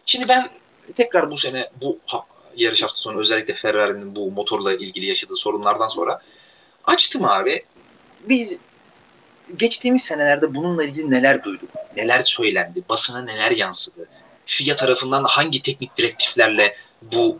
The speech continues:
işte hangi sensörler uygulandı, hangi denetimler uygulandı, ben bunları hatırlamak için bir tekrar bir şeye girdim. Ee, Google'un arşiv yöntemini kullanarak araştırmalar yaptım. Ulaştığım şeyler, özet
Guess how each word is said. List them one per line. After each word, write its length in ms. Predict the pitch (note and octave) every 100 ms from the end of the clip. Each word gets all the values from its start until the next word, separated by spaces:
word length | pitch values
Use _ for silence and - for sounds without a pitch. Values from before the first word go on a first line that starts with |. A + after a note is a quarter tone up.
| -
işte 220 | - -
hangi 340 | - B2+ C3+
sensörler 560 | B2 B2+ A2+ - G#2+ G#2
uygulandı, 460 | G2 F#2+ F#2 F2+ F2+
hangi 460 | B2+ C3 A#2 A#2+ - - -
denetimler 420 | A2+ - G#3 G3
uygulandı, 420 | F#3+ F#3 F#3 G3
ben 140 | G#3+ F#3+
bunları 220 | F3 E3
hatırlamak 420 | F3+ F3+ A#2+ G#2+
için 160 | F#3 D#3+
bir 80 |
tekrar 340 | D3+ C#3 A2+ A#2+
bir 160 | D#3 -
şeye 240 | - A#2+ G2+
girdim. 280 | F2+ - _ _
Ee, 180 | F#2+ F#2
Google'un 480 | A#2 C#3+ G#2+ D3+ - _ _ _
arşiv 380 | - D3 - A2 -
yöntemini 400 | A2 G3 - F3+
kullanarak 420 | F3 A#2+ G#2 F#3+ - _ -
araştırmalar 560 | G#3 G3+ - - G2 F2
yaptım. 240 | E2 - - - -
Ulaştığım 460 | C4 C#4+ - A3+ G#3
şeyler, 440 | A#3+ G3 C#3 F#3+ - _ _ - _ _ _
özet 320 | F3+ G3 G3+